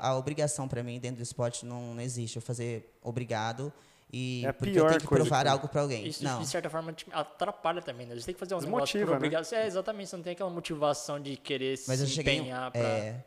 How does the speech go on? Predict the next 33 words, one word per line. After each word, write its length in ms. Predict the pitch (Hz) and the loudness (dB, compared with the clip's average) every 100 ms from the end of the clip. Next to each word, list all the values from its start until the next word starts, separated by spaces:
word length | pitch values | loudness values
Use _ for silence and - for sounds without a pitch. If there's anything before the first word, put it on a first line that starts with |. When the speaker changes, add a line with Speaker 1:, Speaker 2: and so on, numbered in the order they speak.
| - | -4
Speaker 1:
eu 80 | 123 | 0
cheguei 240 | 143 131 | 0 0
num 100 | 151 | -2
ponto 400 | 165 - 123 147 | -4 -4 -4 -4
de 460 | 127 120 123 117 113 - _ _ _ - - _ | -8 -6 -4 -4 -6 -12 _ _ _ -20 -20 _
ter 100 | - | -4
vontade 360 | 127 143 123 123 | -2 -2 -2 -4
de 80 | - | -2
parar 300 | 131 120 110 | -2 -2 -4
por 100 | 120 | -6
conta 240 | - 110 120 | -8 -8 -8
disso. 380 | 107 95 - _ _ - | -8 -10 -12 _ _ -10
Então, 160 | 113 | -8
por 140 | 113 117 | -6 -4
isso 120 | 120 | -6
que 80 | - | -6
eu 60 | |
me 60 | 123 | -6
desliguei 360 | 127 127 113 113 | -6 -8 -6 -6
de 60 | |
algumas 320 | 117 123 139 | -4 -4 -6
coisas 400 | - 110 110 117 - _ _ - | -4 -4 -4 -8 -12 _ _ -4
pra 120 | 117 | -4
praticar 580 | - - 151 - - 131 | 0 0 0 -4 -4 -4
o 20 | |
esporte 480 | 127 - 107 113 - | -4 -2 0 0 -2
da 80 | 120 | -4
forma 260 | - 107 | -4 -6
que 60 | - | -6
eu 40 | 127 | -4
gosto, 360 | 107 107 - _ _ - | -4 -4 -12 _ _ -20
Speaker 2:
Entendi. 240 | 117 131 | -10 -8
Speaker 1:
né? 300 | 127 98 107 | -6 -6 -8